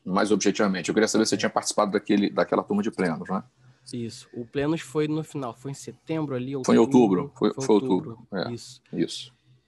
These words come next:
Speaker 2: Foi muito bom, muito, muito, muito bom mesmo.
Speaker 1: Cara, você chegou até nós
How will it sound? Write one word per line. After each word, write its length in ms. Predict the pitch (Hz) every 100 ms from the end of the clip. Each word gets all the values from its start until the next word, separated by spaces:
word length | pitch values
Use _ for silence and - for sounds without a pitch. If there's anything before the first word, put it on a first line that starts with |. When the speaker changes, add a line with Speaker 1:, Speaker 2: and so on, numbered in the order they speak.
| _ _
Speaker 2:
Foi 500 | _ _ 127 131 135 - 123
muito 400 | 139 165 170 135
bom, 180 | 107 101 -
muito, 420 | 123 147 135 -
muito, 320 | 123 151 156
muito 220 | 131 139 127
bom 140 | 127
mesmo. 300 | 113 107 - - _ - _ - -
Speaker 1:
Cara, 240 | - 120
você 240 | 117 143 170
chegou 260 | 165 151
até 180 | 143 151
nós 440 | 135 131 156 165